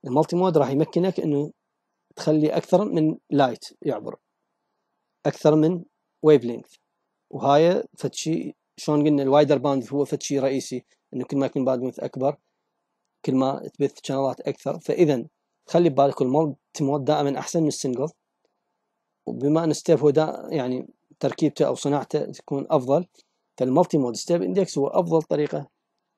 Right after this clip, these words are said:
يعني، أو أفضل كيبل شائع الاستخدام. واضح؟ نجي ثمانية وثلاثين. Which of the following is not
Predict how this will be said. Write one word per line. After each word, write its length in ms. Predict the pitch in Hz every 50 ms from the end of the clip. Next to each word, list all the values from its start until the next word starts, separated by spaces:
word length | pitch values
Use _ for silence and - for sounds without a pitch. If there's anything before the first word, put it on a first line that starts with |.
| _ -
يعني، 340 | 139 120 117 127 127 123 143 - -
أو 240 | 156 151 147 151 -
أفضل 260 | - 190 170 175 165 139
كيبل 340 | - - 185 156 151 131
شائع 260 | - - 160 135 120 120
الاستخدام. 480 | 123 123 - - - - - - - - _ _ _ _ _ _ _ _ _ _ _ _ _ _ _ _ _ -
واضح؟ 260 | - 151 135 147 165 - _ _ _ - _ _ _ -
نجي 180 | - 151 147 180
ثمانية 220 | - - 160 123
وثلاثين. 320 | - - - - - - - _ _ _ _ _ _ _ _ _ _ _ _ _ _ - -
Which 120 | 208 - -
of 160 | - 175 147
the 80 | 151 143
following 580 | - - 175 175 165 151 151 143 147 - -
is 60 | 131 117
not 380 | 139 151 180 196 208 - -